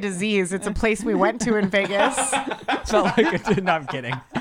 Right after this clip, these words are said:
Speaker 2: Henderson was gorgeous.
Speaker 1: We kept going to the Best Buy in Henderson in Vegas. If you haven't been to the Best Buy in Henderson, Las Vegas, you are not living.
Speaker 2: Uh, no, you're not. It was actually a beautiful Best Buy.
Speaker 1: was a
Speaker 2: Maybe,
Speaker 1: nice one.
Speaker 2: like, top five I've ever been to.
Speaker 1: It was well stocked.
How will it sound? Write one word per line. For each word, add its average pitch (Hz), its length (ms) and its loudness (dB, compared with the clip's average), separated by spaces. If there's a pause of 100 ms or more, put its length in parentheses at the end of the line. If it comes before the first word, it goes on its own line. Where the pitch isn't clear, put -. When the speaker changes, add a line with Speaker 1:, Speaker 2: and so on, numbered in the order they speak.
(300)
Speaker 2:
Henderson 202 440 0
was 185 120 -2
gorgeous. 165 460 0
Speaker 1:
We 294 140 2
kept 294 220 0
going 277 280 2
to 269 80 -2
the 240 160 0
Best 247 420 2
Buy 208 200 4
in 214 80 -2
Henderson 214 520 0
in 190 100 -2
Vegas. 190 340 0
If 202 60 -8
you 247 100 2
haven't 247 260 2
been 262 80 -4
to 254 80 -2
the 254 80 0
Best 226 240 2
Buy 214 160 4
in 214 80 0
Henderson, 208 420 -2
Las 208 240 2
Vegas, 208 380 -2
you 214 140 -2
are 196 200 2
not 185 240 0
living. 170 480 -6
Speaker 2:
Uh, 139 320 -4
no, 127 220 -6
you're 120 180 -6
not. 131 380 -4
It 196 60 0
was 339 120 -2
actually 370 280 -4
a - 20 -8
beautiful 202 320 -6
Best 147 240 -4
Buy. 101 260 -4
Speaker 1:
was - 100 -20
a - 40 -8
Speaker 2:
Maybe, 185 200 0
Speaker 1:
nice 370 220 0
one. 214 40 -2
Speaker 2:
like, 185 200 0
top - 260 0
five 185 220 2
I've 143 160 0
ever 139 160 -8
been 135 180 -4
to. 123 220 -2
Speaker 1:
It 330 120 0
was 320 140 -2
well 311 180 2
stocked. - 460 -2